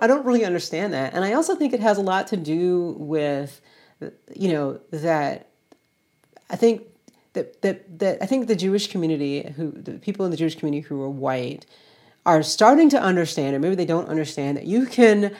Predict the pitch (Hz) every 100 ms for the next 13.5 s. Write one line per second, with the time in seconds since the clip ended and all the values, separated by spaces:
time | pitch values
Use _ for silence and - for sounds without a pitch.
0 | - - 240 262 254 190 202 196 185 -
1 | 156 170 233 285 302 233 214 - _ _
2 | - 202 214 226 220 214 185 180 165 143
3 | 131 - 120 - 131 127 127 127 120 123
4 | - 127 123 131 127 117 127 _ _ _
5 | _ _ _ _ _ _ _ _ _ _
6 | _ - 160 185 185 180 190 - 185 196
7 | 190 151 - 160 160 165 143 - - -
8 | - _ - 156 127 135 131 131 135 -
9 | _ _ - 165 185 - 170 175 165 156
10 | - 147 127 139 123 120 117 - 120 123
11 | 131 120 131 131 131 127 131 135 120 139
12 | 139 - 131 143 147 139 135 135 127 127
13 | 123 127 123 120